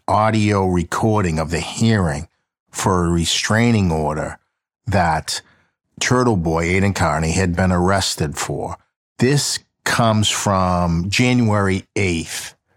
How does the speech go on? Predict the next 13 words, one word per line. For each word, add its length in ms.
of 720
two 160
thousand 460
twenty-four, 920
and 680
I'm 160
gonna 140
post 420
it 100
in 120
the 60
show 360
notes, 420